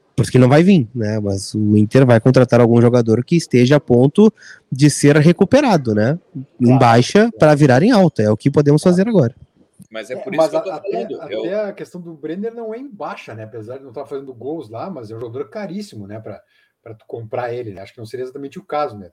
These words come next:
Speaker 2: Até porque se
Speaker 3: É.
Speaker 2: vier, me parece vir por empréstimo, não por compra, né?
Speaker 1: Sem dúvida. É empréstimo com passe fixado.
Speaker 3: É, e, e
Speaker 2: Só que
Speaker 3: não
Speaker 2: o passe
Speaker 3: é
Speaker 2: lá em cima também, né? Tem isso, né? O valor é lá em cima, é coisa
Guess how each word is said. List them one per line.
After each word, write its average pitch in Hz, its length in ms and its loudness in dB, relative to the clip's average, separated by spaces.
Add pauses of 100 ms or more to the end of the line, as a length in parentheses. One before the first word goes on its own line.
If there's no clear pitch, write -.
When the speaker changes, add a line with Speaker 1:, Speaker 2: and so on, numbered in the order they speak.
Speaker 2:
Até 107 100 -20
porque 120 400 -18 (200)
se - 160 -20
Speaker 3:
É. - 100 -18
Speaker 2:
vier, 120 340 -8
me 139 140 -20
parece 135 240 -10
vir 135 160 -14
por 143 140 -12
empréstimo, 139 500 -8
não 107 160 -14
por - 220 -20
compra, 120 340 -16
né? 87 80 -20 (640)
Speaker 1:
Sem 147 160 4
dúvida. 160 400 4 (140)
É 120 60 2
empréstimo 117 460 4
com 156 120 2
passe 151 180 2
fixado. 123 420 0 (840)
Speaker 3:
É, 165 160 -8 (220)
e, 160 400 -12
e - 20 -10
Speaker 2:
Só 147 100 -2
que 170 60 -8
Speaker 3:
não 156 80 -4
Speaker 2:
o 180 40 -12
passe 165 260 0
Speaker 3:
é 170 40 -4
Speaker 2:
lá 180 120 2
em 208 60 -4
cima 233 260 -4
também, 214 260 0
né? 165 140 -4
Tem 131 260 -12
isso, 220 160 -12
né? 127 60 -6
O 127 180 -10
valor 127 300 -2
é 214 80 -2
lá 156 300 -4
em 262 80 -12
cima, 175 400 -10
é 110 200 -12
coisa 160 400 -8